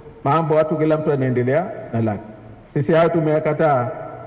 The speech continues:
Tumesema kama tunatafuta jambo, tutafute jambo ambalo lina maslahi kwa kila mtu, lina maslahi kwa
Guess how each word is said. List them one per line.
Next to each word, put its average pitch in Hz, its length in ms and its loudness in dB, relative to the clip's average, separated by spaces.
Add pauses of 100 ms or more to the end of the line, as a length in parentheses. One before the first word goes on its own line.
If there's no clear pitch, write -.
(120)
Tumesema 139 500 0
kama 190 320 0
tunatafuta 160 720 0
jambo, 190 400 2 (340)
tutafute 139 560 0
jambo 180 440 4
ambalo 143 480 0
lina 151 280 2
maslahi 160 580 0
kwa 135 160 -2
kila 131 260 0
mtu, 117 140 -2 (1120)
lina 165 260 2
maslahi 170 520 4
kwa 165 320 4